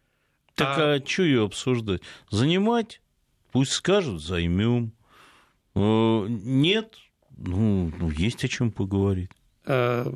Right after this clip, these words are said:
Speaker 2: Евгений Янович, ну вы же знаете, что мы не занимаемся пустопорожними разговорами, переливая, так сказать, из одного сосуда в другой. Поэтому сразу, сразу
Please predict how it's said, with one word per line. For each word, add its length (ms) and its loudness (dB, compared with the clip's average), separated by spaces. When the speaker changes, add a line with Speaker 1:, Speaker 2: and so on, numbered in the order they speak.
Speaker 2:
Евгений 340 0
Янович, 320 -2
ну 100 2
вы 80 2
же 100 0
знаете, 320 -2
что 140 -4
мы 100 2
не 100 0
занимаемся 480 0
пустопорожними 800 -2
разговорами, 640 0
переливая, 640 -2
так 160 -6
сказать, 220 -4
из 100 0
одного 320 -2
сосуда 460 -4
в 100 -2
другой. 440 0
Поэтому 420 -2
сразу, 400 -2
сразу 420 -2